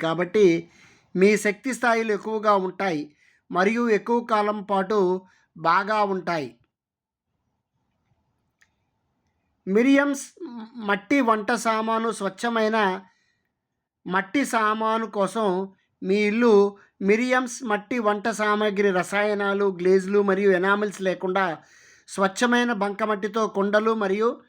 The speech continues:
పాలను తయారు చేస్తుంది. వారు యూఎస్లోని వ్యవసాయేతర మరియు పారిశ్రామికరణ చెందని భూముల నుండి ఈ బంకమట్టి పదార్థాలను తీసుకొని రసాయనాలు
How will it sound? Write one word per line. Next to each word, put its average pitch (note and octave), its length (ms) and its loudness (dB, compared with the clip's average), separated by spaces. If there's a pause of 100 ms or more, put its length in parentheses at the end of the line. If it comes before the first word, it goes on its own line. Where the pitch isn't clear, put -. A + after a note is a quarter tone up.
(400)
పాలను A3 480 0
తయారు G3 380 0
చేస్తుంది. G3 460 0 (560)
వారు G#3 420 2
యూఎస్లోని A3+ 680 0 (680)
వ్యవసాయేతర A3+ 1000 0
మరియు G#3+ 300 -2 (100)
పారిశ్రామికరణ G#3+ 760 -2 (100)
చెందని G3+ 360 -2
భూముల G3 360 0
నుండి G#3 240 4 (720)
ఈ A3+ 160 2 (580)
బంకమట్టి B3+ 680 0
పదార్థాలను G#3+ 720 -2
తీసుకొని G#3+ 480 -6 (1160)
రసాయనాలు B3 640 -2